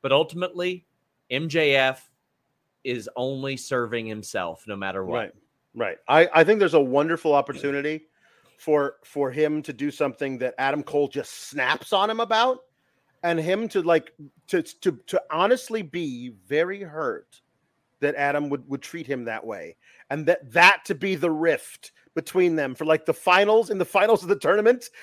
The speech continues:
Speaker 2: like, M J F just won't tag in because Adam Cole hurt his feelings. Like, there's,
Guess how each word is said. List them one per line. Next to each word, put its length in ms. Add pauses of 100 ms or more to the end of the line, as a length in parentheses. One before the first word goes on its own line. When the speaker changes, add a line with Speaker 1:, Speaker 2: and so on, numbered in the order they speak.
(140)
Speaker 2:
like, 260
M 180
J 200
F 180
just 200
won't 360
tag 340
in 220
because 380
Adam 300
Cole 460 (260)
hurt 340
his 360
feelings. 880
Like, 220
there's, 380